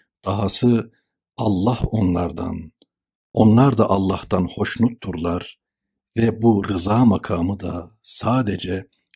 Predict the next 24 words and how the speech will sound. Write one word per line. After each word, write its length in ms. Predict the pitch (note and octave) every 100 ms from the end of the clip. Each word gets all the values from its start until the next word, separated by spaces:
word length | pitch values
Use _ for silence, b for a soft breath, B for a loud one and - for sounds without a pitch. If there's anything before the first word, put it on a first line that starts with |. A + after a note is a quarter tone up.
| - G#2
Rabbine 440 | F#2 F#2+ G2 A#2+
karşı 400 | - G2 - F#2+
saygılı 760 | - G2 F#2+ A2 F2+ F#2 F#2 - -
ve 140 | F2+ -
haşyet 560 | - F#2+ - A#2+ B2
içinde 460 | - - F#2 F#2 F2
bulunanlara 600 | F#2 F#2 F2+ F2+ F2+ G2+
mahsustur. 880 | F#2 - - - - - - - - _ _ _ _
Ayetlerinde 760 | G#2 G2 - - F#2+ F#2 G2 F#2+
de 120 | F2+
ifade 400 | - F#2+ F#2 F2+
edildiği 440 | F2 F2 F2 G#2
gibi, 340 | A2 F2+ F2+ - _ _ _ _ _ -
ötede 440 | G#2+ A#2+ A2+ G#2+
insanı 540 | A2 F#2+ - F#2+ F2+
kurtaracak 640 | - F#2+ - F2+ F2 A2 -
olan 440 | F#2 G2 F2 F#2+ _ _ _ _ _ _ -
kalbi 340 | B2 A#2+ G2
selim 460 | - F2 G2+ A#2+ A2+
sahibi 460 | - F#2+ G#2 G2+
olması, 480 | F#2 - G#2 - - A2 _ _ _ _ _ _ -
Rabbisine 560 | F#2+ F#2+ G#2+ - G#2 -
karşı 380 | G2+ F#2+ -
saygılı 760 | F#2+ - G2 F2+ F2 G#2+ G2+ A#2